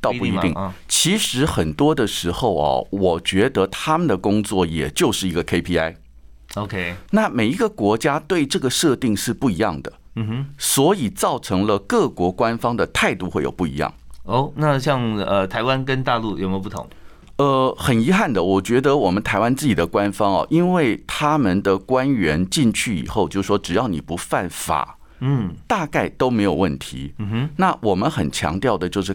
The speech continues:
Speaker 1: 看得到的K P I。
Speaker 2: 是。
Speaker 1: 所以我们现在的话呢，虽然我们很希望说自，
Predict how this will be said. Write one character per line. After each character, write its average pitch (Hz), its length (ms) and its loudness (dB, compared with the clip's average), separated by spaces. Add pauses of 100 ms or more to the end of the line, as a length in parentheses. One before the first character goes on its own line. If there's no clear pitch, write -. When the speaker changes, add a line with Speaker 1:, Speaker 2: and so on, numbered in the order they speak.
Speaker 1:
看 165 220 2
得 80 80 -2
到 78 140 -2
的 67 100 -6
K - 180 -4
P 73 180 -8
I。 73 220 -4 (640)
Speaker 2:
是。 127 200 -6
Speaker 1:
所 202 180 2
以 - 20 0
我 117 160 0
们 117 160 2
现 156 320 0
在 127 220 0
的 87 100 -2
话 101 140 -2
呢， 90 120 0
虽 - 200 0
然 156 180 2
我 107 120 0
们 127 100 0
很 85 360 -2
希 - 200 -2
望 131 260 2
说 113 220 0
自， 117 260 -4